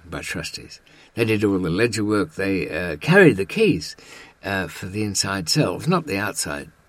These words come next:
and locked and unlocked the doors. Uh, and I expected they'd all be informers, and I expected somebody amongst them would come and offer me drugs or this or that, and it'd all be a setup. So I was keeping pretty quiet, but, uh, I was looking from the beginning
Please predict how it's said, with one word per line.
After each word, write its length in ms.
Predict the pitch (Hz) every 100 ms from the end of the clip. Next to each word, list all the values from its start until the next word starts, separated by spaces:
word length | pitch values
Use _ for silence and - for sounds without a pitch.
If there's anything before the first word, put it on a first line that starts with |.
| _ -
and 180 | 123 123
locked 300 | 131 165 156
and 140 | 104 117
unlocked 420 | 143 113 87 -
the 60 | 90
doors. 500 | 113 156 98 85 -
Uh, 420 | - 147 - -
and 200 | - 113
I 80 | 110
expected 480 | 101 - 127 98 95
they'd 220 | 95 98
all 160 | 90 92
be 140 | 82
informers, 500 | 85 82 95 87 90
and 120 | 131 127
I 60 | 107
expected 580 | - - 123 101 101
somebody 560 | - 120 120 104 87 80
amongst 380 | 76 85 80 -
them 160 | 82
would 160 | 80 82
come 220 | - 98
and 100 | 85
offer 240 | 90 87 -
me 140 | 90
drugs 500 | 85 92 92 90 80
or 220 | - 71 73
this 320 | 90 - -
or 100 | -
that, 240 | 80 82 -
and 100 | 87
it'd 220 | 80 82 80
all 120 | 76
be 160 | 73
a 80 | 60
setup. 420 | - 71 67 78 - -
So 240 | 156 131
I 20 |
was 140 | 123 120
keeping 340 | 151 107 104
pretty 300 | - 92 76
quiet, 460 | - 143 107 82 78 -
but, 480 | 98 117 101 - -
uh, 320 | 101 98 92
I 160 | 98 120
was 160 | 110
looking 840 | 110 120 - 101 92 80 71 73 80
from 260 | - 104
the 80 | 98
beginning 520 | 87 98 113 98 87